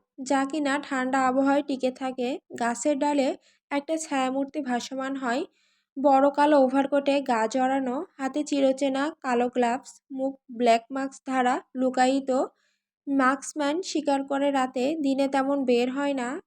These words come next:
দিনে তার আস্তানায় বসে সর্বত্র লোকেশন ফাইন্ড আউট করতে থাকে। ধর্ষণকারীকে মেরে তার রক্তে গোসল করার ক্ষুধা তার।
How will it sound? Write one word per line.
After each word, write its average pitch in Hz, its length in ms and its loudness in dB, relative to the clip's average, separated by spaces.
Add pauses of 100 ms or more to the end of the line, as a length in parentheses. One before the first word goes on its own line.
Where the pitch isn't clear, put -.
দিনে 285 320 -2
তার 285 220 -2
আস্তানায় 254 580 -2
বসে 285 360 0
সর্বত্র 254 580 -4
লোকেশন 254 520 -6
ফাইন্ড 269 920 -8
আউট 269 260 4
করতে 262 340 -4
থাকে। 269 440 -2 (240)
ধর্ষণকারীকে 285 920 -2 (380)
মেরে 277 300 4
তার 240 280 0
রক্তে 262 300 -2
গোসল 247 380 0
করার 269 320 0
ক্ষুধা 254 340 -2
তার। 254 300 0